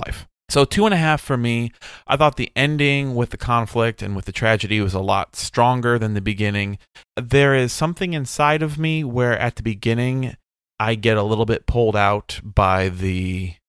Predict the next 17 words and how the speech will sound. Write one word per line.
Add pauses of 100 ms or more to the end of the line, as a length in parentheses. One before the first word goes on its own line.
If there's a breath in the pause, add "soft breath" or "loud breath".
(180)
some
of
the
s-,
the,
the
lines.
I
think
the
script
is
not
very
strong
at
times.